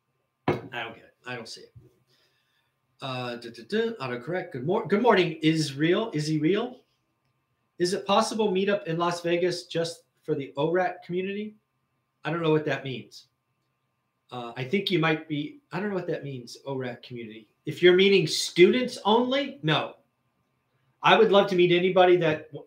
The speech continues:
has helped, one rental at a time has helped. Uh,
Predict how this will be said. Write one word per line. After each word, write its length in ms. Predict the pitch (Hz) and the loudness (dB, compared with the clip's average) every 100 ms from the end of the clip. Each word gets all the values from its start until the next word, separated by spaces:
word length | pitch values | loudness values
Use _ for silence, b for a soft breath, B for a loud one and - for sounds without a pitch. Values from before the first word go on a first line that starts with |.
| 143 | -10
has 140 | 123 | -4
helped, 260 | 156 160 139 | -4 -4 -2
one 220 | 156 160 | -4 -2
rental 420 | 160 147 156 139 | -2 -2 -2 -2
at 120 | 139 | -2
a 100 | 131 | -6
time 340 | 123 139 131 113 | -6 -8 -8 -12
has 140 | 120 - | -16 -14
helped. 320 | 123 - _ _ _ _ _ _ _ _ _ _ _ _ _ _ _ _ _ _ _ _ _ 127 | -14 -16 _ _ _ _ _ _ _ _ _ _ _ _ _ _ _ _ _ _ _ _ _ -16
Uh, 400 | 127 123 120 | -14 -14 -16